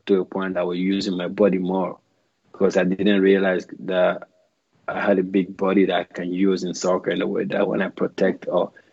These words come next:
take my ball, it would be hard for others to take it from me. So because the coach in Toron-, Toronto told me that I'm a big guy,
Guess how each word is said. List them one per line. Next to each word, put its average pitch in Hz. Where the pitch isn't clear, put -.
take 101
my 95
ball, 92
it -
would 104
be 95
hard 92
for -
others 95
to 98
take 92
it 90
from 87
me. 90
So -
because 101
the 95
coach 104
in 92
Toron-, -
Toronto 98
told 95
me 92
that 92
I'm 95
a 92
big 101
guy, 92